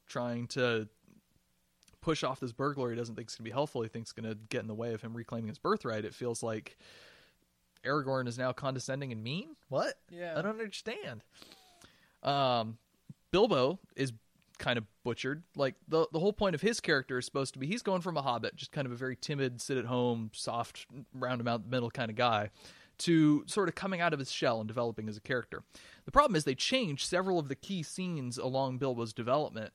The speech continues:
Speaker 1: in order to make that arc disappear.
Speaker 2: Mm-hmm.
Speaker 1: So, for example, the, the scene right near the beginning where there's all the trolls gathered around,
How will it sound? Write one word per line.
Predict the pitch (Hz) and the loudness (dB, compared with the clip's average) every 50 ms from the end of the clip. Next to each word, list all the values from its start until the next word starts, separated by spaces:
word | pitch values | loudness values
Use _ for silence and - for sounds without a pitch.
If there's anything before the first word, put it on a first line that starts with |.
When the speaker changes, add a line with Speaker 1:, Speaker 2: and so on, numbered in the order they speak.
| _ _ - - - _ _ - | _ _ -20 -20 -20 _ _ -6
Speaker 1:
in | 135 139 | -2 0
order | 147 170 170 156 143 | 2 2 2 2 0
to | - - - 123 | -2 -2 -4 -4
make | 120 120 143 156 147 - | -2 0 -2 -2 -2 -2
that | 135 139 131 127 123 - - - | -2 -2 0 0 -2 -4 -2 0
arc | 135 135 127 - - - _ _ _ _ _ _ _ - | 0 0 0 -2 -8 -20 _ _ _ _ _ _ _ -6
disappear. | 131 113 - 107 104 - 156 160 120 - - - _ - | -6 -6 -6 -8 -8 -4 -4 -4 -4 -4 -10 -18 _ -20
Speaker 2:
Mm-hmm. | 160 139 151 139 - - - - _ _ _ _ _ | -18 -18 -18 -20 -20 -20 -20 -20 _ _ _ _ _
Speaker 1:
So, | - - - 196 165 147 143 147 | -4 2 6 8 8 8 6 4
for | - 170 165 | 2 0 -2
example, | 160 151 190 196 175 147 139 131 131 131 | 0 0 0 2 2 2 2 0 2 2
the, | 135 143 143 139 135 | 2 4 4 4 4
the | 127 131 | 2 -2
scene | - - 165 156 151 151 143 131 | -4 -2 -2 -2 -2 -2 -2 0
right | 135 151 165 147 | 2 2 2 2
near | 160 165 | 2 0
the | 170 | 0
beginning | 165 170 160 143 127 139 180 190 - - | 0 -2 -2 -2 -2 -2 -4 -6 -10 -8
where | - 139 127 | -4 -2 0
there's | 120 120 117 117 | 2 0 0 0
all | 127 127 127 | 0 0 0
the | 127 | -2
trolls | - - 160 151 151 151 160 165 - - - _ _ _ _ _ _ _ _ _ _ _ _ _ _ _ - 151 | -2 0 2 4 4 4 2 0 -2 -6 -12 _ _ _ _ _ _ _ _ _ _ _ _ _ _ _ -6 -2
gathered | 143 151 131 135 135 123 | 0 2 2 2 2 2
around, | 131 135 127 135 135 135 135 135 139 139 - | 0 0 2 2 2 2 2 2 0 -2 -6